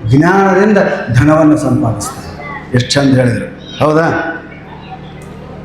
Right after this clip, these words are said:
ಸೇವಾ ಐದು ಸಾವಿರ ಬರ್ಸಿದ್ರು, ಮರ್ಟಿಗೆರೆಯವರು ಅಷ್ಟೆಟ್ಟಾದ್ರು, ಭಾಳ ಒಂದು ಲಕ್ಷ ಬಂತು ಎಲ್ಲ ಸೇರಿ. ನೋಡ್ರಿ,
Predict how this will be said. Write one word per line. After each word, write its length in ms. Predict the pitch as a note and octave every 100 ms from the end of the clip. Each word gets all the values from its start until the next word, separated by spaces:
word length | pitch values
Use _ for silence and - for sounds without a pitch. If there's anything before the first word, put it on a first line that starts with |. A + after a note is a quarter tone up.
| -
ಸೇವಾ 760 | - F3+ F#3 F3+ D3 - - -
ಐದು 160 | D3+ C#3+
ಸಾವಿರ 260 | D3+ D3
ಬರ್ಸಿದ್ರು, 720 | D3 C#3+ B2+ C3+ C#3 - - - - -
ಮರ್ಟಿಗೆರೆಯವರು 540 | - F3 F3+ F3 D#3
ಅಷ್ಟೆಟ್ಟಾದ್ರು, 680 | D#3+ - F3+ F3+ F#3 F3 E3
ಭಾಳ 160 | D#3+ E3
ಒಂದು 240 | D#3 D3+
ಲಕ್ಷ 140 | D#3+ E3+
ಬಂತು 200 | F#3 E3+
ಎಲ್ಲ 160 | F3
ಸೇರಿ. 220 | E3+ E3+ G3 - - - - - - - - - - - - B2 B2+ A#2 - - - - - - - -
ನೋಡ್ರಿ, 420 | F3 F3 - -